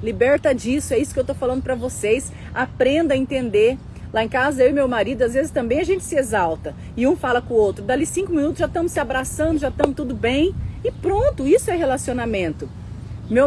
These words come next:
meu filho mais velho até fala, "Eu não entendo vocês, vocês estavam agora discutindo." Eu falo, "Filho, nós não tava discutindo, a gente tava conversando sobre um determinado assunto que a gente tinha opinião diferente. Mas agora já tá tudo bem."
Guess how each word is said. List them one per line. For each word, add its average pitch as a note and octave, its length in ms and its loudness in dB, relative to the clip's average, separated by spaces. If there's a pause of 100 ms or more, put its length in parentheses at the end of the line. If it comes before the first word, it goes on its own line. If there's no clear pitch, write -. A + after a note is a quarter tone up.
(160)
meu A#3 160 6
filho B3 240 -2
mais A3+ 200 0
velho B3 140 2
até B3+ 220 0
fala, A#3 240 0
"Eu A#3 60 2
não C4+ 100 2
entendo C#4+ 400 0
vocês, A#3 320 2
vocês C4 140 -10
estavam E4 260 2
agora C#4 300 2
discutindo." - 340 -2
Eu D#4 60 0
falo, C4+ 180 -2
"Filho, C#4+ 160 -4
nós C#4 140 0
não C#4+ 80 0
tava C#4+ 240 -2
discutindo, B3+ 440 -6
a B3+ 40 0
gente A#3+ 120 -4
tava B3 220 -2
conversando F4+ 840 -2 (200)
sobre D4+ 320 -2
um D#4+ 80 2
determinado A#3 760 0
assunto C4 380 -4
que - 60 -4
a E4 40 0
gente D#4+ 200 0
tinha C4+ 120 -4
opinião C#4 360 -2
diferente. E4+ 580 -2 (260)
Mas G3 240 2
agora F#3 280 0
já A3 100 -2
tá C#4 100 -6
tudo B3+ 220 -6
bem." B4 260 -2